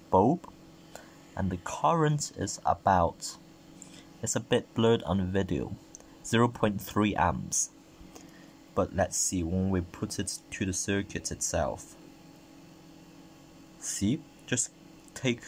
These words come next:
close. As you can see, I've, um, I've been putting another choke to the feed line to prevent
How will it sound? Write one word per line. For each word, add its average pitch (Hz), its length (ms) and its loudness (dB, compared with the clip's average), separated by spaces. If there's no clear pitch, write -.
close. 104 540 2
As 113 160 0
you 120 60 -4
can 117 160 -2
see, 110 220 2
I've, 90 160 2
um, 104 260 2
I've 90 260 -4
been 107 480 0
putting - 260 -6
another 101 580 2
choke 101 480 -2
to 110 120 -2
the 92 260 2
feed 101 440 -2
line 76 380 -2
to - 100 -8
prevent 95 460 -2